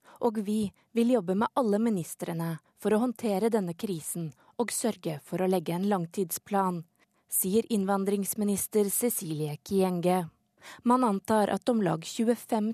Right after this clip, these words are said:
tusen flyktninger har druknet i Middelhavet de siste tjue årene, og under den arabiske våren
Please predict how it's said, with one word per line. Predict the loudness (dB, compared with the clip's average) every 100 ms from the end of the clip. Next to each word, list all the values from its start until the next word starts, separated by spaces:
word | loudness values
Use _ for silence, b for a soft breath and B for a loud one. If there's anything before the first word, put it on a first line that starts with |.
| -6
tusen | -4 -2 0 -2
flyktninger | 0 -4 -6 -8 -4 -4 -4
har | -2 -2
druknet | 0 -2 0 -2 0
i | -2
Middelhavet | -2 -4 -8 -6 -6 -8 -10 -6
de |
siste | -4 -4 -4 -6
tjue | -4 0 0 2
årene, | 0 0 0 -2 -4 _ B B B
og | 2 4
under | 4
den | 2 2
arabiske | 4 4 2 0 2 0
våren | 2 2 4 2